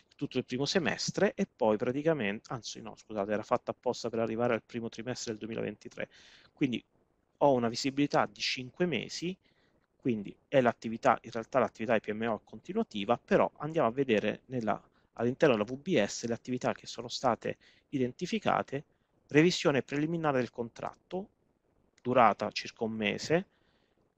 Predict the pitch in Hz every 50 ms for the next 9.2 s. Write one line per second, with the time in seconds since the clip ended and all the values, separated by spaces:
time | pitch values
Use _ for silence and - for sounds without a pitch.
0 | _ _ _ _ - 156 151 147 123 107 - - 117 113 120 113 - 113 113 120
1 | 120 120 120 - _ - 117 113 113 - - _ _ _ _ _ _ _ - 120
2 | 120 113 110 113 113 110 113 127 120 131 131 123 117 113 110 110 107 104 113 -
3 | 147 123 - - - - - 160 196 220 - - 104 131 - _ _ _ _ _
4 | _ _ _ _ _ _ _ _ _ _ _ _ _ _ _ _ _ - 127 139
5 | 160 - - 202 156 113 110 110 - 113 - - - 110 101 104 101 - - -
6 | - 95 92 95 101 101 101 104 - _ - 117 123 135 123 113 104 101 - -
7 | 101 - - - - 90 85 _ _ _ _ _ _ _ _ _ _ - 131 117
8 | 120 - - _ 110 - - 117 - - 139 165 196 185 139 117 110 104 107 120
9 | 147 180 196